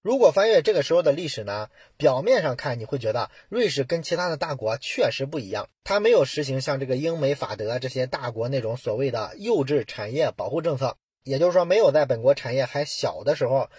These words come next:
政府强力出面啊，去设置高关税壁垒，或者是出什么产业发展计划啊，进行直接的补贴、直接的干预。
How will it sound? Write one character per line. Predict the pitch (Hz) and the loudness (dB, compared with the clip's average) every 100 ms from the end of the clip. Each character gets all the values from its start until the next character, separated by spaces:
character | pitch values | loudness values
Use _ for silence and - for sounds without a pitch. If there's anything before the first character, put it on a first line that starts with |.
| - _ | -20 _
政 | 180 139 | 0 0
府 | 117 | -2
强 | - 131 | -6 -6
力 | 151 | -6
出 | 147 | -6
面 | 165 180 143 | -2 -2 -2
啊， | 117 104 | -8 -10
去 | 123 | -10
设 | - 123 | -4 -4
置 | 120 113 | -4 -2
高 | 135 143 | 2 2
关 | 143 147 | 2 -2
税 | 160 | -2
壁 | 131 147 | -2 -2
垒， | 107 92 117 | -2 -4 -4
或 | 120 123 | -2 -2
者 | 104 | -2
是 | 104 123 110 107 | -2 -2 -2 -4
出 | - 139 | -6 -4
什 | 131 120 | -4 -6
么 | 131 | -6
产 | - 113 | -6 -6
业 | 127 | -6
发 | 139 139 | -4 -6
展 | 110 113 | -6 -8
计 | 208 | -6
划 | - 131 - - | -4 -4 -6 -10
啊， | 113 | -8
进 | 120 139 | -4 -2
行 | 131 131 | -2 -2
直 | 139 | -2
接 | 151 | 2
的 | 156 | 2
补 | 120 110 | 2 -2
贴、 | - 131 | -2 -4
直 | 123 | -2
接 | 135 | 0
的 | 147 | 0
干 | 139 156 | 0 -4
预。 | 185 | -4